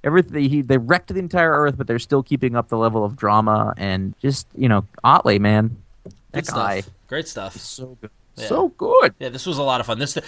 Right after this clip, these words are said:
Speaker 2: Invincible sixty-eight was probably my, my runner-up to, to the pick. Yeah.
Speaker 1: Yeah.
Speaker 2: It was, it was super, super good.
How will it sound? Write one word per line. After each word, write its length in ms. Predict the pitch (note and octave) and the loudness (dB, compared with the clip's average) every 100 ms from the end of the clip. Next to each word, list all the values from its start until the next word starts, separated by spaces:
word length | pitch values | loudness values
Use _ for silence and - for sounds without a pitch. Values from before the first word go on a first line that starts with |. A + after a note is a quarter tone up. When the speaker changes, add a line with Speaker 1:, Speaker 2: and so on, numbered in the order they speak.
| D#3+ | -10
Speaker 2:
Invincible 400 | D#3+ E3 D#3 E3+ E3 | -4 -2 0 0 0
sixty-eight 260 | E3 D#3+ | 0 -2
was 100 | C3+ | -2
probably 280 | - B2+ A#2+ | 0 -2 -2
my, 180 | A2+ G#2+ - | -6 -8 -8
my 160 | A2+ | -8
runner-up 460 | A2 G#2+ G2 F#2+ - | -8 -8 -10 -10 -12
to, 340 | G2+ G2+ F2+ | -12 -12 -12
to 120 | - F#2 | -14 -16
the 80 | |
pick. 300 | F2+ D#2+ - - _ | -12 -14 -14 -20 _
Yeah. 220 | - G2+ F2+ - | -12 -12 -12 -12
Speaker 1:
Yeah. 220 | - A2 - - - | -6 -4 -6 -12 -20
Speaker 2:
It 80 | - | -16
was, 200 | G#2 G2 | -14 -12
it 40 | G#2 | -12
was 120 | G#2 | -10
super, 240 | - G2+ | -10 -12
super 260 | - - - | -14 -14 -16
good. 220 | - D#2+ | -16 -16